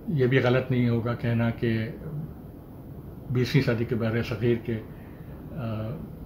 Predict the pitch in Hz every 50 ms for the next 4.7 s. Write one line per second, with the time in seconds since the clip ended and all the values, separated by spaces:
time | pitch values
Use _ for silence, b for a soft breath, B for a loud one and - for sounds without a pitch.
0 | - - 120 147 143 143 - - 135 117 135 143 143 120 104 110 113 - - -
1 | - - 120 117 113 - - 139 131 131 123 123 117 - 135 123 117 123 127 120
2 | 113 - - 117 113 110 107 104 107 104 - - 117 113 - - - 117 113 -
3 | - 110 110 113 - B B B B B B B B - - - - - - -
4 | 120 113 107 110 110 117 113 - - 113 110 117 -